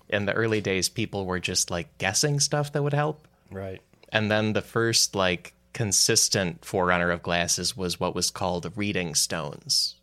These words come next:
Speaker 1: which is what we were talking about before of putting something on the text. And it was kinda European monks' version of having glasses. They would take a transparent mineral like quartz or something made from actual glass. And in the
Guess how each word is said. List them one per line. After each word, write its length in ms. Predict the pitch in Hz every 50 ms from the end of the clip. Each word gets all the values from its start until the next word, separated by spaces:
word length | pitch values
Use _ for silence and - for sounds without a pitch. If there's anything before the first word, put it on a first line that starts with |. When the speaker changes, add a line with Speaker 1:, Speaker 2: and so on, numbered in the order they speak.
| _ _ _ -
Speaker 1:
which 200 | 110 98 - -
is 540 | 101 95 90 90 87 85 - - - - - -
what 120 | - 95 92
we 60 | 92
were 80 | 92
talking 300 | 90 - 104 98 92 101
about 240 | 101 95 98 95 - -
before 380 | 95 - - 110 95 92 92
of 180 | 92 90 - -
putting 260 | - 113 95 95 92
something 400 | - - 98 90 - - 92 92
on 100 | 95 92
the 60 | 92
text. 520 | 90 - 98 - - - - - - - - _ _ - - - - - - - - _ _ _ - -
And 400 | 98 95 92 90 90 87 85 - - - - -
it 100 | - 104
was 300 | 104 104 98 - - -
kinda 360 | - 151 156 147 135 131 127 -
European 500 | 113 123 120 110 107 - 107 104 95 92
monks' 300 | 90 90 90 90 - -
version 320 | - 92 90 90 87 - 90
of 80 | 85
having 300 | 85 92 85 82 92 87
glasses. 640 | 90 95 87 87 87 90 - - 85 85 85 - -
They 120 | - 90
would 200 | 90 90 90 87
take 340 | - - 90 87 90 87 - -
a 420 | 95 92 92 90 90 87 87 90 - - - _ -
transparent 560 | - - 110 104 - - - 131 120 110 82
mineral 420 | 143 165 165 170 160 160 156 151 143
like 200 | 110 98 95 -
quartz 520 | - - 120 123 120 117 113 - - -
or 220 | - - 104 104 101
something 360 | - - 98 90 98 95 95
made 200 | 92 95 92 -
from 120 | 101 90
actual 400 | 92 92 92 - - - 95 90
glass. 600 | 85 - 92 92 92 92 90 90 - - - - - - - - - - - - _ - -
And 360 | - 98 95 92 92 90 -
in 240 | - 92 95 95 92
the 240 | 92 92 92 87